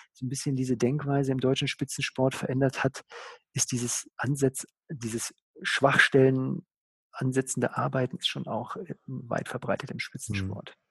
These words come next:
Speaker 2: Was ja auch ganz, ganz wichtig ist, genau. Aber es ist ja schön zu sehen, dass sozusagen dann auch, es gibt ja einen Indikator zurückgespielt, dass die, dass der, äh, dass die K P I funktioniert, wenn du natürlich immer
Speaker 1: Ja.
Speaker 2: siehst, dass halt auch die Leute, die im Schnellkraftsportarten gut sind, auch da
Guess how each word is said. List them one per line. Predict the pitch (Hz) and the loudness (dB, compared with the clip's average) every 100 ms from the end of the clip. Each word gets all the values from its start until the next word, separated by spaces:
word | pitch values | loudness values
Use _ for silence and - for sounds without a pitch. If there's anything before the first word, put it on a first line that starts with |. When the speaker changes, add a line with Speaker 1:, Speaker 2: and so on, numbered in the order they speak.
| _ - | _ -2
Speaker 2:
Was | 107 | 4
ja | 120 | 4
auch | - | 6
ganz, | 107 - | 2 4
ganz | 104 - | 0 2
wichtig | 98 - - | -2 -2 -6
ist, | 110 - - | -6 -8 -8
genau. | 101 101 95 - 139 | 0 0 0 -4 4
Aber | 120 | 6
es | 120 | 8
ist | |
ja | 139 | 8
schön | - 160 | 8 6
zu | 156 | 6
sehen, | 117 127 | 6 8
dass | 117 - | 6 6
sozusagen | 107 - 113 113 107 | 0 6 8 8 6
dann | 110 | 4
auch, | 104 104 - | 4 -2 -4
es | - | -6
gibt | - - | -4 2
ja | |
einen | 113 | 4
Indikator | 113 104 104 117 110 | 4 4 4 6 4
zurückgespielt, | - 113 107 113 - 117 104 | 2 -2 -2 -6 0 0 4
dass | 104 - | 2 2
die, | 107 104 - - - | -2 -2 -8 -16 -6
dass | 110 - | -4 2
der, | 113 110 | 6 6
äh, | 113 113 107 | 8 6 4
dass | - 110 | 0 -2
die | 107 | 2
K | 120 113 | 4 6
P | 123 | 6
I | 113 | 6
funktioniert, | - 110 - 113 117 131 135 127 | 6 4 6 8 8 8 6 6
wenn | 113 | 6
du | 110 | 6
natürlich | 110 - 104 131 | 4 2 -2 2
immer | 110 | 2
Speaker 1:
Ja. | |
Speaker 2:
siehst, | 95 107 - | 2 -2 2
dass | 110 - | 2 4
halt | 104 101 | 2 2
auch | 98 | 0
die | 110 | 4
Leute, | 104 104 113 | 6 6 6
die | 104 107 | -2 0
im | 101 | 0
Schnellkraftsportarten | - 107 107 113 - - 104 104 101 | 4 4 4 2 2 4 4 4 2
gut | 110 113 | 2 2
sind, | 104 | -2
auch | 107 - | -2 2
da | 107 98 | 4 4